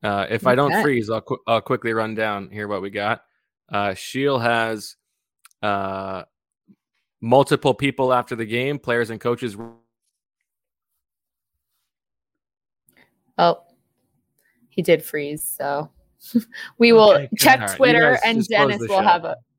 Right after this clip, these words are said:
Speaker 2: Dennis will have a full recap
Speaker 3: Okay.
Speaker 2: of, um,
Speaker 3: Well,
Speaker 2: each,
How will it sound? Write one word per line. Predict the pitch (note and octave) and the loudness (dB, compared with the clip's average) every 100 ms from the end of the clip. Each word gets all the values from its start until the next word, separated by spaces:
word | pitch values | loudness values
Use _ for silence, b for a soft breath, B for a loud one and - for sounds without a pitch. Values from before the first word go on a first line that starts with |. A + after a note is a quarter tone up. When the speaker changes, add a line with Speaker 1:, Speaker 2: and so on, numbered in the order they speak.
| - | 2
Speaker 2:
Dennis | A#3+ A#3+ B3 | 2 2 0
will | A3 | 2
have | G#3+ F#3+ | 2 2
a | F#3+ | 0
full | F#3+ G3 F#3+ | -4 -4 -4
recap | D#3+ D3+ C#3+ C3+ - | -4 -4 -2 -2 -2
Speaker 3:
Okay. | E3 D#3+ D3+ D3+ B2 | 0 2 0 -4 -8
Speaker 2:
of, | A#2 _ _ - | -14 _ _ 0
um, | E3 D3+ - E3+ | 0 0 -6 -2
Speaker 3:
Well, | F#3 | -2
Speaker 2:
each, | - - - - | -2 -8 -14 -16